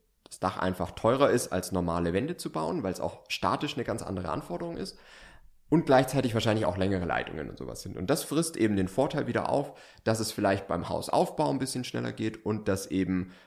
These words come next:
ähm, keine Treppe benötigt wird. Das wären jetzt mal meine, meine Ansätze hier. Was man beim Bungalow aber auf jeden Fall auch noch beachten muss, und das ist halt auch kostentechnisch wichtig, ihr werdet eben auch mehr Bodenplatte oder mehr Kellerfläche haben.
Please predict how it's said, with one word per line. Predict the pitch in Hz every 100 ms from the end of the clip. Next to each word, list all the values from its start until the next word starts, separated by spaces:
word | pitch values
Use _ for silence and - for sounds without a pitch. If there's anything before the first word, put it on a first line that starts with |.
| -
ähm, | - 87 90 90
keine | 101 98 92
Treppe | 101 95
benötigt | - 76 64 - - -
wird. | - - _ _ _ _ _ _ _ _ _ - _ -
Das | 98 -
wären | 95
jetzt | 92 -
mal | 87
meine, | 85 85 85 80 95 - -
meine | 85 82 76
Ansätze | 71 - - -
hier. | 95 - - - - - - - -
Was | 131
man | 196 160
beim | 135 131 - - -
Bungalow | - - 143 156 131 131
aber | 107
auf | 95 113
jeden | 110
Fall | 110 -
auch | 156
noch | 196 -
beachten | - 90 - 98
muss, | 107 185 -
und | 101 98 -
das | 107
ist | 110 110
halt | 90
auch | 127 -
kostentechnisch | 143 143 143 139 139 139
wichtig, | 143 143 151 - - - - _
ihr | 113 101
werdet | 104 123 156 -
eben | 110 104
auch | 98 107 - -
mehr | 101 98 113
Bodenplatte | 117 107 110 131 139 135 165 -
oder | 98 95
mehr | 95 101
Kellerfläche | - - 113 85 - - -
haben. | - -